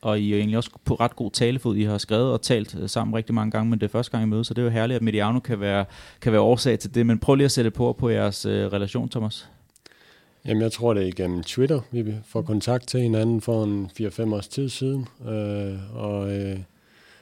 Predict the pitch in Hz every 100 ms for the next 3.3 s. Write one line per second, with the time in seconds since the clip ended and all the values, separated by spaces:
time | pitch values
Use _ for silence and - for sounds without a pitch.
0 | _ - 117 110 104 113 113 101 98 95
1 | 98 110 120 107 98 101 101 98 120 139
2 | 120 113 104 104 98 98 95 92 92 95
3 | _ 110 107